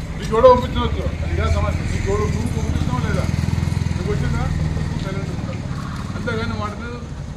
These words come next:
తొందరపడి ఫార్వర్డ్ చేస్తే మనము ముద్దాయిలు అయ్యే అవకాశాలు ఉంటాయి. ఎందుకంటే దానివల్ల పెద్ద గలాటలు జరిగే అవకాశం ఉంది.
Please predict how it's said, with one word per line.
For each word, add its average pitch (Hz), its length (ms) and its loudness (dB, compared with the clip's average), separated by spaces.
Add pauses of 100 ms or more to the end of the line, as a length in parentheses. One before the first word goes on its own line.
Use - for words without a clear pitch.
తొందరపడి 214 380 -6
ఫార్వర్డ్ 208 360 -6
చేస్తే 247 320 -4 (760)
మనము 240 220 -4
ముద్దాయిలు 220 440 -2
అయ్యే 208 140 -2
అవకాశాలు 196 420 -4
ఉంటాయి. 170 280 -8
ఎందుకంటే 190 360 -4
దానివల్ల 190 380 0
పెద్ద 185 160 -4
గలాటలు 190 240 0
జరిగే 180 220 0
అవకాశం - 360 0
ఉంది. - 120 2